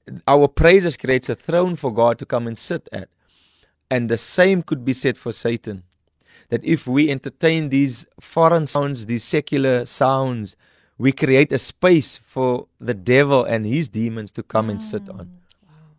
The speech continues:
Speaker 1: And that can be very, very, very, uh, uh, detrimental to,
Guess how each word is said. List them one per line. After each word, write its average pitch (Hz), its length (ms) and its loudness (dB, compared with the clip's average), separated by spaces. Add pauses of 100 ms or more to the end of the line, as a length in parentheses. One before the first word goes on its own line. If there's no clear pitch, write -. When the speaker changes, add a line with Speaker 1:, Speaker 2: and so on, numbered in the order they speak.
(120)
Speaker 1:
And 113 220 -4
that 143 260 4
can 123 240 -4
be 117 120 -4
very, 113 580 -2
very, 107 440 -2
very, 101 540 -2 (460)
uh, - 40 -8
uh, 101 280 -4
detrimental 101 920 -4
to, 95 400 -8